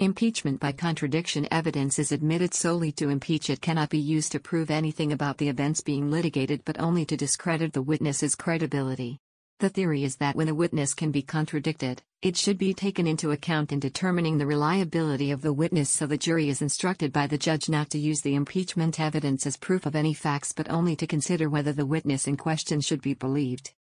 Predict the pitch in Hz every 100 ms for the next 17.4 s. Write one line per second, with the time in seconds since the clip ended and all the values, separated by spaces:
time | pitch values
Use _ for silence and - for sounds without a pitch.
0 | _ - 190 190 - - 180 175 147 135
1 | - - 175 165 - 165 156 139 151 160
2 | 147 120 117 - _ - 185 160 156 151
3 | 135 143 _ - 165 185 190 180 - 165
4 | 160 127 127 - 143 139 - 151 170 -
5 | 170 175 175 151 151 151 156 156 - 180
6 | 143 139 139 147 - - 175 - 131 113
7 | - _ 175 170 165 147 165 175 170 160
8 | 156 160 160 143 156 151 147 139 147 143
9 | 170 165 127 151 156 135 123 147 143 147
10 | 160 139 135 - 143 131 127 - - _
11 | _ _ - 208 202 175 160 147 143 143
12 | 147 151 139 131 147 - 170 170 - 151
13 | 143 - 143 135 170 156 147 151 151 156
14 | - 156 151 - 151 143 - 175 175 -
15 | 143 143 139 156 - 170 165 151 156 147
16 | - 156 - 156 156 160 143 135 135 139
17 | 135 127 113 -